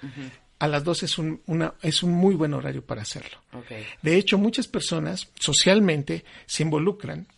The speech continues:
Speaker 2: socialmente más a mediodía. Esa es otra de las cosas que también nos hace nuestro cerebro. Si tú has sudado, si tú has hecho un poco de ejercicio a mediodía,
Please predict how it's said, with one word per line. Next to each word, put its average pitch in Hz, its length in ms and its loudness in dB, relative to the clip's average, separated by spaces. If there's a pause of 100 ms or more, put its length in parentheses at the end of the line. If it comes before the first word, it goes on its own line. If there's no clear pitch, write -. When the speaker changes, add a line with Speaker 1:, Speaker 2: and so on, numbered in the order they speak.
(200)
Speaker 2:
socialmente 160 640 0
más 165 480 4 (240)
a 127 100 -2
mediodía. 151 580 0 (180)
Esa - 180 -4
es - 80 2
otra 208 220 4
de 202 80 6
las 165 160 0
cosas - 260 -6
que - 120 -10
también 143 280 -4
nos 127 160 -6
hace 139 160 -6
nuestro 120 260 -10
cerebro. 123 380 -10 (480)
Si - 220 4
tú 285 460 4
has 196 180 6
sudado, 151 640 2
si - 300 2
tú 190 360 2 (520)
has 160 200 2
hecho 180 220 -2
un 175 80 0
poco 170 240 -2
de 147 80 2
ejercicio - 480 -6
a 147 60 -4
mediodía, 156 500 0